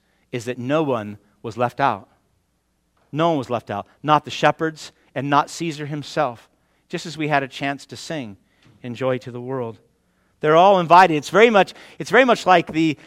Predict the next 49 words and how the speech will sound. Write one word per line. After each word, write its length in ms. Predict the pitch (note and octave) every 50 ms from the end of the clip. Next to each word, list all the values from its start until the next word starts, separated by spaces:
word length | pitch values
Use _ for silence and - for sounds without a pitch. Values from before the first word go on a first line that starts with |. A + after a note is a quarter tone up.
| - _ _
the, 460 | C3 C3+ C#3+ C#3+ C#3+ C#3+ C#3 C#3 D3 -
uh, 260 | C#3 C3 C3 B2 B2+
the 120 | B2+ B2+ C3+
parable 420 | - - G3 G3+ G#3 G3 F#3+ F#3
of 60 | F3
the 100 | D3+ D3+
wedding 280 | C3+ D3+ E3 F3 G3+ G#3+
feast 320 | - - G#3+ A#3+ - -
in 80 | D#3 D3
Matthew 280 | D3+ E3 F3 - F3+ D#3
chapter 280 | - E3+ E3+ - E3+
twenty-two. 500 | C#3 - E3 E3 E3 D#3+ - - G3+ G3+
Remember 300 | F3+ E3 F3 G#3+ A#3+ A#3
when 260 | G3 F3 E3 D#3 D3+ - - - _ _ _
the 100 | - D3+
guests 340 | C3+ A2 E3+ G3 G3+ - -
don't 260 | - G3 G3 F#3+ -
come? 380 | - F3+ F3+ F3+ G3 G#3+ G#3 - _ _ _ _ -
And 120 | C3+ B2 C#3+
that 220 | D3+ D#3 D#3+ - _ _ _ _ _ _ _ _ _ _ _
was 540 | - A#2 A#2 B2 B2+ B2 A#2 - - - - _ _ -
analogous 540 | A#2+ C3 C3 C3+ C3 C3+ B2 C3 B2 - -
to 240 | - C#3+ C3+ B2+ A#2
the 100 | A2+ A2
Jews 280 | G2+ A2+ B2+ C3 B2+
at 40 | C3+
the 60 | C#3+ -
time. 380 | - C#3+ C#3 C#3+ D3 D#3+ D#3 _ _ _ _ _ _ _ _
And 140 | - C#3 C3
so 380 | - - D#3 D3 C#3+ C#3+ C#3 C#3 _ _ _ _ -
the 80 | D3
king 500 | - - - F#3+ F#3+ G3 G#3 A3 A#3+ G#3+ _ _ _
who's 200 | - C#3+ C3+ -
throwing 260 | - F#3 G3 G3+ F#3+
the 80 | F#3+ F3
wedding, 360 | F#3 F#3+ F#3+ G#3+ A#3 A#3+ A3 _ _ _ _ _ _
he 120 | - C#3
says 280 | - - F#3+ G#3 G#3+ -
to 80 | - F3+
his 100 | E3 -
servants 360 | - F#3 F#3+ F3 F3 - -
this. 300 | D#3+ G#3+ A#3 - - -
He 60 | E3
says, 280 | - - E3+ E3+ - - - - - _
"Go 180 | - F3 A3 B3+
to 60 | B3
the 80 | A#3+ A3+
main 300 | A3+ A3+ A#3 A#3+ A#3 G#3+
roads 540 | G3 G3 G3 G3+ G#3 A3+ A3+ G3+ - -